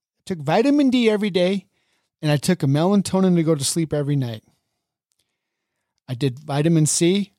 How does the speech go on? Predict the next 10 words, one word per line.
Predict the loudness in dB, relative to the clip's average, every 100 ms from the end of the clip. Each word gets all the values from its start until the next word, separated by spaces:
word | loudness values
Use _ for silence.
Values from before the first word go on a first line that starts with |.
| _ _ _ _ _
I | -8 -4
got, | -2 -4 -6
I | -8
got | -6 -2
liposomal | -2 0 0 2 2 4
vitamin | 4 2 2 0
C. | 0 -2 -2 -4
I | -6
did | -4 -4 -4
that. | -10 -12